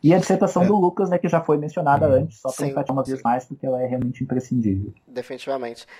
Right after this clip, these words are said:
Speaker 3: É, a gente te-, o nosso último episódio foi sobre fascismo, né? A gente teve o Demian e a Tatiana Pog aqui com a gente, né, que eles também participaram desse curso,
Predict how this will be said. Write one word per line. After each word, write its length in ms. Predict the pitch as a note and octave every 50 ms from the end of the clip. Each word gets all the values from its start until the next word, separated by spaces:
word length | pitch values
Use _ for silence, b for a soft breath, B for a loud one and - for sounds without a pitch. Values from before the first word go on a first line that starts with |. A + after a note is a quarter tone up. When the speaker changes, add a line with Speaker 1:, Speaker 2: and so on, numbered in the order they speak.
| B B B B -
Speaker 3:
É, 460 | C3 C3 B2+ B2+ C3 B2+ B2+ B2+ - -
a 60 | C#3
gente 240 | C#3 D#3+ D3+ - -
te-, 140 | - E3
o 180 | D3 D3+ D3 C#3+
nosso 220 | C#3+ C#3+ C#3 -
último 200 | D#3+ D#3 - E3+
episódio 400 | D#3+ - - D3 C#3 C#3 D3 C#3
foi 200 | - - D#3+ D#3
sobre 240 | - - E3 D3 C#3
fascismo, 640 | - - C#3 C3+ - - D3 D#3 F3+ E3+ D3+ C#3+ C#3
né? 100 | C3+ C3+
A 100 | C3+ C3+
gente 280 | - C#3+ C3+ - - -
teve 360 | C#3 C3+ C3+ B2 C3 C3+ C3
o 280 | B2 B2 B2+ B2+ B2+ A#2+
Demian 540 | A#2 B2+ B2+ B2+ B2+ B2 B2 B2 B2+ C3 C3
e 60 | C3
a 80 | B2+
Tatiana 840 | B2+ - B2 - - - - C3+ B2 B2 B2 B2 B2 B2 A#2+ A#2+ A#2 - _
Pog 340 | - C3 B2+ C3 B2+ A#2+ A#2+
aqui 460 | A#2 - - - D3+ D3+ D3 D3+ - B B B B B B B B B
com 120 | _ - B2+
a 100 | B2 B2
gente, 360 | B2 C3+ C#3 D#3 D#3 - D#3
né, 120 | C#3 C3+
que 120 | C3 - C#3+
eles 140 | C3 C3 -
também 240 | - C#3 C3 C3
participaram 540 | C3 - C#3+ C3+ - - _ - C#3 C3+ C3+
desse 200 | B2+ C3 B2+ -
curso, 480 | - - - C3+ C3+ - - - D#3+